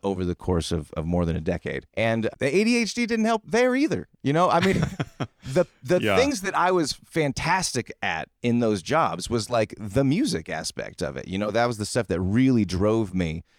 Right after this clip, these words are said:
Speaker 1: and 'cause it was just stuff that I, I loved doing, the singing, the playing, the working with other musicians, the crafting arrangements or songs. We would have, like, these Easter melodies or medleys that would, that would be, like, you know, twelve minutes of, like, six different songs all, like, weaved into each other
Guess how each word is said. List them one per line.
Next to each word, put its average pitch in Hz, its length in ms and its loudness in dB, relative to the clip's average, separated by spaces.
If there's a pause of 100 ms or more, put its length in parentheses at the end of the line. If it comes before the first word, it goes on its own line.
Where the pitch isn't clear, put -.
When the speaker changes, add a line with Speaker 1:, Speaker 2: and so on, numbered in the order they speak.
(220)
Speaker 1:
and 95 140 -6
'cause 101 160 -4
it 101 100 -2
was 92 160 -6
just 101 180 -4
stuff 101 220 -6
that 90 240 -4
I, 80 240 -4
I 90 120 -2
loved 87 580 -4
doing, 98 320 0
the 90 100 -12
singing, 117 540 0
the 90 80 -4
playing, 110 460 0
the 90 100 -2
working 110 340 -6
with 98 140 -6
other 101 140 -2
musicians, 92 680 -4
the 92 140 -10 (300)
crafting 135 420 0
arrangements 131 540 -2
or 123 60 -6
songs. 135 500 -2 (220)
We 151 120 2
would 226 100 2
have, 196 160 0
like, 165 140 2
these 120 180 -2 (160)
Easter 170 400 -2
melodies 90 720 -2
or 98 140 -2
medleys 95 680 -2 (240)
that 107 260 -4
would, 107 340 -2 (160)
that 113 180 -4
would 107 140 -2
be, 117 140 -2
like, 101 340 -2
you 127 40 -2
know, 92 120 -4
twelve 127 360 -2
minutes 110 360 -2
of, 85 100 -10
like, 87 160 -8
six - 300 -8
different 117 320 -12
songs 101 440 -4
all, 101 160 -6
like, 98 160 -6
weaved 104 360 -6
into 95 340 -4
each 92 220 -4
other 90 380 -2